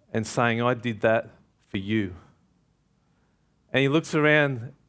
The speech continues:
at you this morning and says, "I did that for you, sir. I did that for you, madam. I did that for you, sir. I did that for you, madam, because I love you. I was compelled by love." And sometimes my response to the cross has been, well, I'll turn up to a building and sing a song,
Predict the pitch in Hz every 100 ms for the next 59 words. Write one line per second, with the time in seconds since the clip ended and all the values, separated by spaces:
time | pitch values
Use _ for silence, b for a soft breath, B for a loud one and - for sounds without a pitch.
0 | _ _ _ _ - 127 131 147 131 -
1 | 139 165 151 123 113 120 127 117 120 127
2 | 123 - 117 117 135 127 - 110 110 117
3 | 113 120 - 110 123 135 120 107 104 110
4 | 113 113 123 123 - 120 127 127 - 113
5 | 95 101 107 127 110 131 - - 120 135
6 | 127 110 98 92 - b b b - 113
7 | 139 135 117 110 117 104 104 98 113 123
8 | 107 123 110 - 135 131 117 117 113 123
9 | 107 107 - _ _ _ _ _ _ _
10 | _ _ _ - 120 160 165 - 170 147
11 | 143 147 135 120 - 151 151 131 - 123
12 | 117 - 143 139 127 107 131 127 120 110
13 | b b b b b 120 139 143 - 135
14 | 131 - - 117 123 123 120 117 113 -
15 | 131 117 - 135 123 110